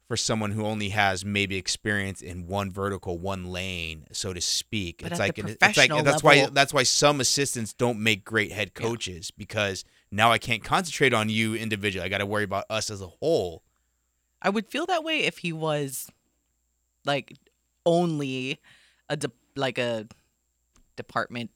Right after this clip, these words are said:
Speaker 2: for lack of a better term,
Speaker 1: Head.
Speaker 2: department head
Speaker 1: <laughs>
Speaker 2: for the Raptors, but he's the general manager. So you are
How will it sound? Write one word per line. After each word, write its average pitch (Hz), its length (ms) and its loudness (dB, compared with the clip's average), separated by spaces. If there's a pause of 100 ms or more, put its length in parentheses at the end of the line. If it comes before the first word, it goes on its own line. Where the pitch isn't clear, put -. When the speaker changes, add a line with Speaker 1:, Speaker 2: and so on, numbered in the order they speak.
(140)
Speaker 2:
for - 200 -10
lack 113 220 -6
of 117 60 -14
a 113 40 -16
better 110 180 -6
term, 120 220 -10
Speaker 1:
Head. 92 140 -4
Speaker 2:
department 151 380 2
head 160 400 8
Speaker 1:
<laughs> - 440 4
Speaker 2:
for 190 160 4
the 180 100 2
Raptors, 180 480 6
but 190 120 0
he's 269 260 2
the 240 80 2
general 208 320 6
manager. 156 480 0
So 226 260 6
you 208 300 0
are 175 480 8